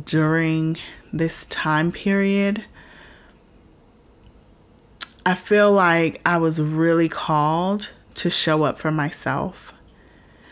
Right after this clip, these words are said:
During the month of August, I went to residency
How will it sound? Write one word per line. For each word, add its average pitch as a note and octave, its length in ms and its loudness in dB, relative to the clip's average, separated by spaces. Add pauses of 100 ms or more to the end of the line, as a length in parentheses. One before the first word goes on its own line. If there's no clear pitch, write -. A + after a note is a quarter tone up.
(640)
During F#3+ 1200 2
the E3+ 120 0
month E3 360 0
of D#3+ 440 0
August, D#3 480 0
I C#3+ 60 -2
went D3 220 -2
to D#3 100 -4
residency D3 880 -4